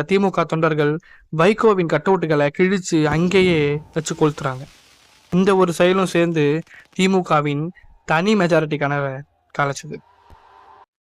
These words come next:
ஜெயலலிதாவின் இந்த ஐந்து வருட ஆட்சியின் முடிவுகள் அவர் ஆட்சியிலிருந்து கீழே இறக்குச்சு. அதே சமயம் விஜயகாந்தின் வருகை மற்றும் வைகோவின் கூட்டணி மாறுதல் போன்ற நிகழ்வு திமுகவுக்கு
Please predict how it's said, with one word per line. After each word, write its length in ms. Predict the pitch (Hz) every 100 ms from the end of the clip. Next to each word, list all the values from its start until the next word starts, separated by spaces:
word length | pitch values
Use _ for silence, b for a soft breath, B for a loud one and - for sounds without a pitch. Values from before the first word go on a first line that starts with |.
| _ 185
ஜெயலலிதாவின் 600 | 170 185 185 175 160 160
இந்த 100 | 156
ஐந்து 220 | 156 170
வருட 160 | 165 165
ஆட்சியின் 360 | 160 156 170 156
முடிவுகள் 400 | 170 170 156 147 160 _
அவர் 220 | 160 156
ஆட்சியிலிருந்து 640 | 156 - 165 151 139 147 143 160 -
கீழே 200 | - 151
இறக்குச்சு. 340 | 135 127 143 - _ _ b b b b _
அதே 260 | 156 160 196
சமயம் 460 | 185 160 156 147 160 196 190
விஜயகாந்தின் 640 | 160 185 180 160 160 147
வருகை 260 | 156 160 160
மற்றும் 280 | 160 156 156
வைகோவின் 540 | 160 160 170 160 151 147
கூட்டணி 320 | 180 175 165
மாறுதல் 420 | 156 156 151 147
போன்ற 260 | 151 151 147
நிகழ்வு 420 | 151 156 151 143 147 165 _ B B _ _
திமுகவுக்கு 680 | 208 220 214 175 156 147 156